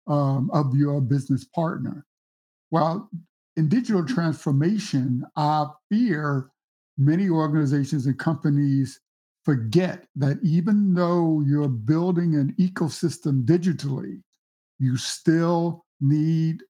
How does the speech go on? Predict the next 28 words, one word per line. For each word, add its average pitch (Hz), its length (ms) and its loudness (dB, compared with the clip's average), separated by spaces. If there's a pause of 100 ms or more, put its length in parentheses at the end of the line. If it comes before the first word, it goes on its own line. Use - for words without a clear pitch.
(120)
to 135 220 0
recognize 139 1200 0 (380)
the 147 80 2
humanity 147 600 2 (680)
of 127 120 -8
your 135 260 0 (160)
partner, 269 300 -8 (480)
especially 143 960 0 (300)
contract, 151 720 -2
um, 135 480 0 (100)
uh, 151 180 -4
manufacturers, 143 1000 -2
for 143 160 -4
instance. - 540 -10 (420)
So, 156 520 0 (340)
you 156 80 0
know, 151 120 2
although 165 560 2
it's - 240 -6
just 170 480 -2 (100)
email 175 720 0
and 143 100 -2
it's - 260 -6
not 151 380 0
a 156 60 0
meeting, 147 580 0
or - 200 -8
it's, - 100 -10